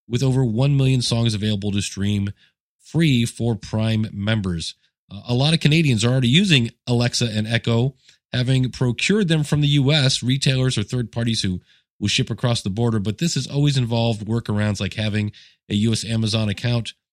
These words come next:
Echo finally being available to Canadians officially is a big step, and it's likely to strike a chord with customers. Google Home launched in the market earlier this year, um, but,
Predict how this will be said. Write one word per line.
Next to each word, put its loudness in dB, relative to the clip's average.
Echo 2
finally 0
being 2
available 0
to 0
Canadians 0
officially 0
is 0
a 2
big -2
step, -4
and 0
it's -2
likely 2
to 0
strike 0
a -2
chord -2
with -6
customers. -10
Google 4
Home 4
launched 2
in 2
the 2
market 0
earlier 2
this 0
year, 0
um, -4
but, -2